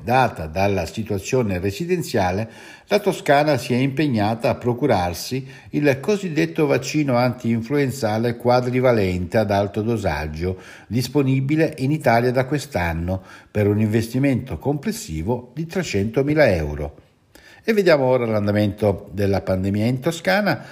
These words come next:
E nelle ultime ventiquattro ore sono duecentotrentaquattro in più i nuovi casi di coronavirus, l'età media è di quarantadue anni, i decessi sono tre.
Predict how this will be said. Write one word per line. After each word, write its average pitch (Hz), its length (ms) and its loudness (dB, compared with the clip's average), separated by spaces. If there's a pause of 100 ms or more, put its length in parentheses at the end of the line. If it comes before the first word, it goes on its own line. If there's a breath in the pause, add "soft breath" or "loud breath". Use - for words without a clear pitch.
(240 loud breath)
E - 160 -6
nelle 175 220 2
ultime 180 380 4
ventiquattro 165 580 2
ore 196 140 2
sono 123 280 2
duecentotrentaquattro 123 1080 0
in 107 160 0
più 139 260 2
i 98 60 0
nuovi 95 240 0
casi 98 380 0
di 90 100 -2
coronavirus, 139 800 0
l'età 104 260 2
media 101 360 0
è - 20 -2
di 87 100 -6
quarantadue 104 600 0
anni, 104 380 0 (340 loud breath)
i 196 100 -2
decessi 165 500 0
sono 147 260 2
tre. 87 420 -2